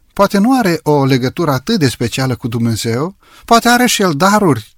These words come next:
dar pentru că mai lipsește de pe la biserică sau nu are o legătură foarte strânsă cu biserica,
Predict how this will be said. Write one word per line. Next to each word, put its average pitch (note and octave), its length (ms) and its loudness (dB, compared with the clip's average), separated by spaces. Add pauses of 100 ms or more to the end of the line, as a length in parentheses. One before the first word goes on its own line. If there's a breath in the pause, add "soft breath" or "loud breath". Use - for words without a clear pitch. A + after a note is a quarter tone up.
(160)
dar E3+ 180 -2
pentru F3+ 260 0
că E3 140 0
mai D#3 160 2
lipsește D3 420 0
de C#3 100 2
pe C3+ 100 2
la B2 100 2
biserică A2+ 520 -4
sau - 380 -8
nu F#3 160 0
are A3+ 140 2
o D3 40 0
legătură B2+ 480 0
foarte F#3+ 380 -2
strânsă C3+ 380 -2
cu B2+ 100 -4
biserica, E3 640 -4